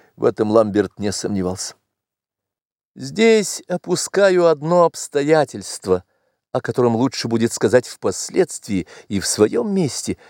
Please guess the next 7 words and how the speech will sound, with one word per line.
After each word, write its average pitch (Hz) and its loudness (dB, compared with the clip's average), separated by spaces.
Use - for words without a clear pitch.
но 113 4
упомяну 127 2
лишь 135 0
о 127 4
том, 135 -2
что - 0
обстоятельство 151 0